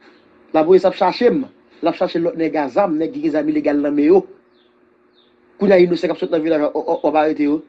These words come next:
Non, monchè, a, il est lâche. Mete pye atè, vin kote nan vilaj. Pwoblèm ou gen avè nan,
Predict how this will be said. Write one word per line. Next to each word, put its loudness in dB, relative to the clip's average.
Non, -2
monchè, 0
a, 2
il 2
est 4
lâche. -2
Mete -4
pye 0
atè, -4
vin -6
kote -2
nan -2
vilaj. 0
Pwoblèm 2
ou -4
gen 2
avè 2
nan, -2